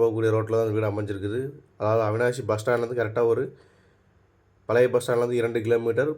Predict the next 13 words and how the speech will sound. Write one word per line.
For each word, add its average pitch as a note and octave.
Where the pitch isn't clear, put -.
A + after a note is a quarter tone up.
புதிய B2+
பஸ் B2
ஸ்டாண்ட்லேருந்து A#2+
ஒரு A2+
மூணு A#2
கிலோமீட்டர் A2
தான் A2
வருங்க. G2+
இந்த G#2+
வீட்டின் C3
விலை A#2+
என்னன்னு B2
கேட்டிங்கன்னா, A2+